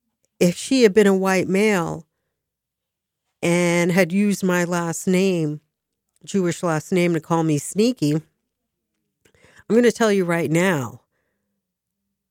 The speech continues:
there would have been consequences. There would have been some, there would have been some kind of, uh,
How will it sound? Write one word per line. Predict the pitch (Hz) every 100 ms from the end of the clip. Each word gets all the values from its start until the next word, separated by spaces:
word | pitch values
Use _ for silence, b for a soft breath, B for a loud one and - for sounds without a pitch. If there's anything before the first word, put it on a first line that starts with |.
| _ _ _
there | 175 156 180
would | 175
have | 165
been | 156
consequences. | 156 175 165 - 147 139 117 - - - - _ _ _ _ _ _ _ _ _ _ _ _ _ _ _ _ _
There | 160 165 180
would | 185 185
have | 170
been | 170 165 160 156 151 151 151 _ _ _ _ _ _ _ _ _ _ _ -
some, | - - 190 208 -
there | 175 190
would | 202
have | 196
been | 196
some | 180 196 196
kind | - 180
of, | 175
uh, | -